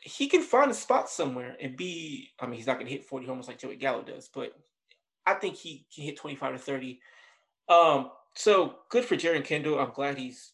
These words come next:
you know, having fun. He's gotten a lot of big hits as well. Uh, single A, Clayton Beeter, his last two appearances,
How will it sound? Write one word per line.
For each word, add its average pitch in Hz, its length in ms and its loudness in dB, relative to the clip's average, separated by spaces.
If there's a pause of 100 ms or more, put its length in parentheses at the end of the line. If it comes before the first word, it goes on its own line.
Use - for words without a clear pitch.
(120)
you 131 140 -14
know, 123 280 -14
having 143 260 -6
fun. 135 540 -8
He's 135 280 -16
gotten 147 240 -4
a 127 60 -8
lot 139 180 2
of 127 60 -8
big 135 140 -8
hits 135 200 -8
as 120 120 -16
well. 127 380 -4 (1300)
Uh, 147 160 2
single 196 460 2
A, 190 140 4
Clayton 180 320 -2
Beeter, 160 320 -2
his 147 180 -8
last 156 220 0
two 160 100 0
appearances, 151 720 -8